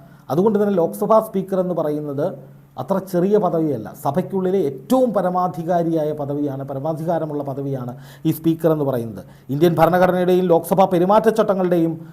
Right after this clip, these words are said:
അവസാന വാക്കാണ് സ്പീക്കർ. കൂറുമാറ്റ വിഷയങ്ങളിലടക്കം നിർണായക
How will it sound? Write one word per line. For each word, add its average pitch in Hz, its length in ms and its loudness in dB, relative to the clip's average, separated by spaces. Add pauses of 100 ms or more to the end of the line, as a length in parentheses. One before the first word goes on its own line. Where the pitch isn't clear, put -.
(160)
അവസാന 147 480 0
വാക്കാണ് 156 640 2
സ്പീക്കർ. 139 320 -4 (300)
കൂറുമാറ്റ 180 480 6
വിഷയങ്ങളിലടക്കം 175 920 2 (300)
നിർണായക 185 600 4